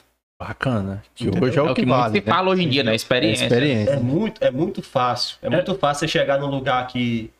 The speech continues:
Speaker 2: é muito cômodo, você chegar e botar uma atração boa num lugar que tá montado.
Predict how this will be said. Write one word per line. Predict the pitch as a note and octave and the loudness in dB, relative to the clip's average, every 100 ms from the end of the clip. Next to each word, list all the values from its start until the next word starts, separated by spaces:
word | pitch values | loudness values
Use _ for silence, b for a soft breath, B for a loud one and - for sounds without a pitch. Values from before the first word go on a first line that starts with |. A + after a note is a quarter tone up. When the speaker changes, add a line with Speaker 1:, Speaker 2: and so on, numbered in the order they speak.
| _ _ - | _ _ -4
Speaker 2:
é | A#2+ | -2
muito | D3 F3+ | -2 -4
cômodo, | - F#3 F#3 | -2 -2 0
você | - | -2
chegar | C3+ C#3+ C#3+ | -2 0 0
e | |
botar | C#3+ C3+ | 0 0
uma | C3+ | 0
atração | C3+ - C#3 | 0 0 -2
boa | A#2+ C3+ | 0 -2
num | G3+ | -2
lugar | G#3 F#3 | 0 0
que | F3+ | 0
tá | D#3+ | -2
montado. | D#3 C#3+ B2 A#2 - | 0 0 0 0 -4